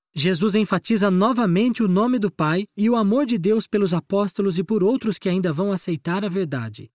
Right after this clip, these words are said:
"Eu tornei o teu nome conhecido a eles, e o tornarei conhecido,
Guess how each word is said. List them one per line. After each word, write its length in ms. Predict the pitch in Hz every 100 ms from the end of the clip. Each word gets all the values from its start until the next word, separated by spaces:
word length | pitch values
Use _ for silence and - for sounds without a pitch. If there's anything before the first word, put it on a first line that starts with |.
| _ _ _ _ _ _ -
"Eu 180 | 254 269
tornei 460 | - 208 185 226 220
o 60 |
teu 200 | - 254
nome 320 | 214 226 226
conhecido 580 | 214 220 202 175 226 214
a 60 | 180
eles, 460 | 180 170 135 - - _ _ -
e 100 | 240
o 60 |
tornarei 440 | 233 262 233 220 262
conhecido, 720 | 262 240 202 - 202 135